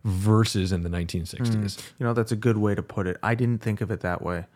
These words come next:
Speaker 2: I thought of this movie as, you know, I, I really liked, actually, I really liked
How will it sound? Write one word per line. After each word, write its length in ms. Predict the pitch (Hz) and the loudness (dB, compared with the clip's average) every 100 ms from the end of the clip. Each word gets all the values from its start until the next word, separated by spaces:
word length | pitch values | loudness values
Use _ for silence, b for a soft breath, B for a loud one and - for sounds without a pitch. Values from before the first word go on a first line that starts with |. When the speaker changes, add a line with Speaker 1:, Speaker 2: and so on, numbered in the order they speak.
| b b b b - | b b b b -2
Speaker 2:
I 160 | 117 131 | 2 2
thought 260 | 156 131 | 2 2
of 100 | 123 | 2
this 220 | 113 104 | 0 -2
movie 460 | 110 101 98 95 90 - | -2 -2 -2 -4 -6 -6
as, 600 | 87 87 85 85 - - _ _ _ _ _ _ _ | -4 -4 -6 -8 -12 -18 _ _ _ _ _ _ _
you 80 | - | -2
know, 200 | 110 90 - | -2 -2 -10
I, 100 | - B B B - | -14 B B B -4
I 80 | |
really 340 | 127 139 147 151 | 0 2 2 2
liked, 460 | 113 104 107 - - - | 2 0 -2 -8 -16 -10
actually, 420 | 80 101 - 98 | -8 -6 -4 -4
I 80 | - | 0
really 320 | 117 127 143 | 4 6 4
liked 520 | 107 98 104 98 - | 4 2 2 0 -6